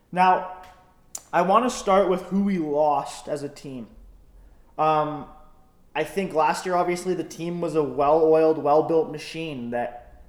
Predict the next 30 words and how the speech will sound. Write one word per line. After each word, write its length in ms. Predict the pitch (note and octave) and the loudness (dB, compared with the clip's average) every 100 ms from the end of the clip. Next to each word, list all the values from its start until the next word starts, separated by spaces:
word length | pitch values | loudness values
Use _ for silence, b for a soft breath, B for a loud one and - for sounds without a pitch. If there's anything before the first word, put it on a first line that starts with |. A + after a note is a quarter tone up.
| - - | -20 -10
came 200 | D#3 D#3+ | -6 -4
up 140 | D3+ | -6
short 600 | - D#3 D#3+ D#3+ - - b b b | -6 -2 0 -2 -6 -20 b b b
in 100 | D#3+ | -10
a 40 | D#3 | -8
situation 800 | E3+ - D#3 D#3+ D#3 E3+ D#3 C#3 | -10 -8 -4 -4 -4 -8 -8 -2
that 340 | D3 D3 - C#3+ | 0 0 -4 -6
really 300 | E3 F3 E3+ | -2 -2 -2
they 120 | D#3+ | -4
sh-, 180 | - - _ - - _ C#3+ | -6 -18 _ -20 -20 _ -6
they 140 | E3 | -6
sh-, 100 | E3 | -4
probably 280 | G#3+ G#3+ F3+ | 0 2 0
should 160 | - E3+ | -4 -6
have 80 | |
been 240 | D3+ D3 C3 C#3+ | -4 -6 -8 -4
awarded 340 | C#3+ D3 C#3 | -2 -2 -2
the 60 | C3 | -6
league 240 | C3+ A#2+ | -6 -8
anyway, 320 | C3 D3 D3+ | -8 -4 -2
winning 300 | C#3 C#3 C3+ | -2 -6 -8
the 60 | B2 | -12
f-, 220 | - - C#3+ | -16 -20 -6
both 260 | D3 C#3+ | -2 -2
seasons. 500 | - D3+ C#3+ D#3+ D#3 | -6 -10 -8 -10 -12
But 380 | - D3+ D3 - | -4 -2 -2 -4
regardless 400 | D#3 F3 F#3+ G3 | -2 4 4 4
of 120 | G3 | 0
the 40 | - | -2
point, 300 | E3 E3 | -2 -4